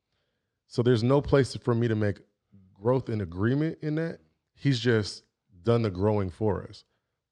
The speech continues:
But if I don't have a new agreement and he doesn't have a new understanding, or I don't have a new understanding, there might be an expiration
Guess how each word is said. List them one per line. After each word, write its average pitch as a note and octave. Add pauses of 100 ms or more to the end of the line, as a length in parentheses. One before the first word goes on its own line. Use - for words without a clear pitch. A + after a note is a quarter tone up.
(140)
But A#2
if A#2
I D3
don't C3+
have A#2+
a A2
new A2+
agreement G2
and F#2
he A2+
doesn't A2
have G#2
a F#2+
new G2+
understanding, F#2
or G2
I A#2+
don't D3+
have G#2
a F#2
new F2+
understanding, F2+ (1000)
there D3
might F#3+
be A2
an F2+
expiration F#2+